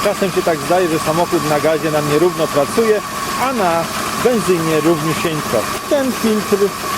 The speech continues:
jest już, e, zapchany, jest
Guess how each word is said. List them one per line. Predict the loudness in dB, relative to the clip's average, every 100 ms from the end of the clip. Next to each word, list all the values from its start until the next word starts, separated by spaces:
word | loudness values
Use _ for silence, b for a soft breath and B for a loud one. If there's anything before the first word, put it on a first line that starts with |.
| 0 2
jest | 4 0 -2 0
już, | 2 0 0
e, | 0 2 2 2 2 2 0 0 -2 -4 -4 -4 -4 -4 -4 -4 -2 0
zapchany, | 0 -2 -2 0 0 2
jest | 2 0